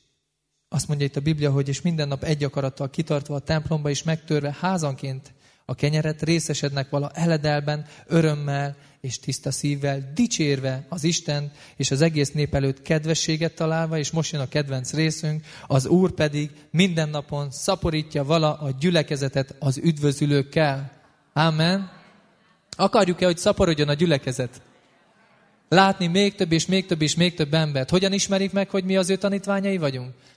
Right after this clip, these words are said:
Ha egymást szeretni fogjuk. Hogyan fogjuk szeretni egymást? Ahogy ő szerette a tanítványait. Amen. Hogyha együtt vagyunk.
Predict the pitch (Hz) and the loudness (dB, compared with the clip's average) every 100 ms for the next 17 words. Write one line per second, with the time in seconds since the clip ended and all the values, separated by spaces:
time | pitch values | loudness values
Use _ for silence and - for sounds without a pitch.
0 | _ _ _ _ _ _ - 120 - 156 | _ _ _ _ _ _ -10 -10 -8 -4
1 | 143 143 143 147 - - 131 131 143 - | -4 -2 -4 -4 -6 -6 -4 -4 -8 -6
2 | 143 127 139 - _ _ - 160 185 185 | -6 -6 -10 -14 _ _ 0 2 2 0
3 | 196 185 202 190 202 196 190 202 180 - | -2 0 0 -2 -2 -2 -2 -4 -6 -12
4 | - 123 123 147 151 160 156 _ - - | -10 -6 -2 0 0 -2 -4 _ -12 -4
5 | 147 143 147 135 185 165 143 135 127 127 | -2 -2 -4 -2 0 0 -2 -2 -2 -6
6 | 127 - - - 170 147 170 185 - - | -8 -12 -20 -10 -6 -2 -2 -4 -12 -14
7 | - 151 151 165 175 170 160 151 127 131 | -4 -2 0 0 -2 -4 -2 -4 -6 -10